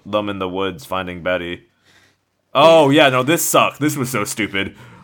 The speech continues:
Uh, they find Jughead, and remember, in the flash forwards, you see Archie put his, uh, hands, his fingers on Jughead's neck and take his pulse and say, "He's dead, Betty."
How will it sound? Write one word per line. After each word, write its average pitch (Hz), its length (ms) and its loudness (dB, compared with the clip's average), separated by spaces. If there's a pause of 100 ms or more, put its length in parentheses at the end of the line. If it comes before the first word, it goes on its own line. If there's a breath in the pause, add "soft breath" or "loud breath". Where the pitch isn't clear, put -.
Uh, 123 280 4
they 123 200 0
find 151 280 0
Jughead, 131 480 2
and 117 100 0
remember, 143 460 2
in 127 180 0
the 123 100 0
flash 185 340 4
forwards, 120 600 0 (340 soft breath)
you 127 140 -2
see 143 140 2
Archie 151 320 2
put 143 160 2
his, 135 140 -2
uh, 117 340 2 (340)
hands, 143 560 -2
his 110 440 -8
fingers 147 460 -2
on 98 580 -4
Jughead's 110 640 -6
neck 113 220 -4
and 95 80 -16
take 107 140 -6
his 95 100 -8
pulse 110 260 -4
and 95 100 -16
say, 92 280 -6 (200 soft breath)
"He's - 280 -4
dead, 143 360 4
Betty." 110 460 -2